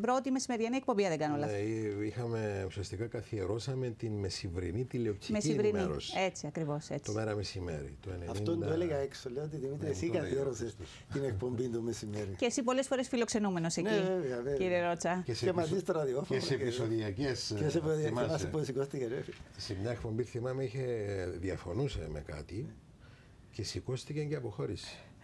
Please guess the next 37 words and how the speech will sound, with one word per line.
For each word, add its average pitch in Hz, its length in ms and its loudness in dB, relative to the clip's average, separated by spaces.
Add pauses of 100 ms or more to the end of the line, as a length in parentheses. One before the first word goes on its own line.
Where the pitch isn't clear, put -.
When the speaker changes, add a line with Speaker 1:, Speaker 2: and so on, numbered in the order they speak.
(180)
Speaker 2:
Με 104 100 0
Speaker 3:
Ναι. 127 60 0
Speaker 2:
τον, 95 300 0
ε, 87 280 -2
είχε 123 160 -2
διαφορά 107 440 0
με 135 120 0
τον, 135 420 -2
ε, - 20 -2 (760)
καλεσμένο 107 520 -2
που 156 240 -2
ήταν 156 60 2
Speaker 1:
Διαφωνία, 202 580 4
Speaker 2:
μαζί 233 180 4
Speaker 1:
έτσι, - 200 2
Speaker 2:
καλεσμένος. 233 360 4
Speaker 1:
έντονη, - 100 2
Speaker 3:
Ήταν 196 100 2
ο - 20 4
Speaker 1:
φαντάζομαι. 165 260 2
Speaker 2:
Όχι 196 100 6
μαζί 113 260 4
μου. 110 60 8
Speaker 3:
πρωθυπουργός, 117 240 2 (760)
ε, 135 40 -2
Γεωργίας, 156 680 2
ο, 131 40 0
Speaker 2:
Ο 120 280 2
κύριος 110 240 -2
Θεμιστοκλέους. 101 520 -2
Speaker 3:
Θεμιστοκλέους, 151 600 2
ο 202 40 4
οποίος 185 200 2
απεκάλεσε 175 480 2
τα 170 120 2
κατεχόμενα 135 1080 0
πολιτεία. 110 580 -2